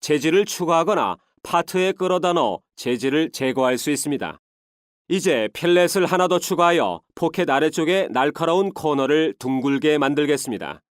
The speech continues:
이 밀리미터면 괜찮을 것 같습니다. 마지막으로 바깥쪽 코너를 못따기로 다듬겠습니다.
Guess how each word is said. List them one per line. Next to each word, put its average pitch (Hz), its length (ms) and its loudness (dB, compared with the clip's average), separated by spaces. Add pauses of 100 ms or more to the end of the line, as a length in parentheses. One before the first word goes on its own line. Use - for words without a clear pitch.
(1160)
이 147 200 2
밀리미터면 170 600 2
괜찮을 165 400 0
것 165 120 2
같습니다. 92 680 -4 (760)
마지막으로 185 640 2
바깥쪽 180 440 0
코너를 208 420 2
못따기로 170 580 0
다듬겠습니다. 175 880 -4